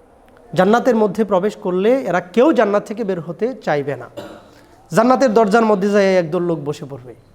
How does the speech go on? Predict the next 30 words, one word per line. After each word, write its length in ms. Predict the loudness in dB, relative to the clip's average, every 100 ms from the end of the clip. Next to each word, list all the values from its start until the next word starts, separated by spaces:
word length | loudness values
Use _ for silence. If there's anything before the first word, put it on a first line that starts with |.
| _ -20 -20 -20 -20 -20 -20 -14 0
এই 40 |
যে 100 | 2
জান্নাত 440 | 4 4 4 2 -2 -8
মানে 160 | -2 0
এত 220 | 2 2
সুন্দর, 480 | 0 2 4 2 2 -6 -20 -20 -20 -20 -20 -20 -20 -2
ফেরেশতারা 360 | 0 0 0 2
বলবে, 220 | 2 2
"আরেকটু 260 | 2 -2
সামনে 280 | -6 -4 -2
আগাও, 220 | -4 -6 -12 -16 -20 -18 -18 -18 -18 -6 0
আরেকটু 320 | 0 0 -6
সামনে 300 | -4 -2 0
আগাও, 260 | -2 -6 -14 -20 -6
আরেকটু 380 | 2 2 2 0
দূর 140 | 0 2
গিয়ে 120 | 4
আবার 260 | 4 4
বসে 240 | 2 0 -4
পড়বে।" 220 | -4 -2
মানে 120 | 0
এত 200 | 0 0
সুন্দর, 460 | -4 -4 -2 -2 -4 -10 -20 _ _ _ _ _ _ _ _
মানে 160 | 2 4
এরা 180 | 6 4
এখনো 220 | 4 2
ভিতর 240 | 2 2
পর্যন্ত 260 | 0 0 0
প্রবেশই 460 | 2 2 4 4 4
করেনি, 380 | 4 2 0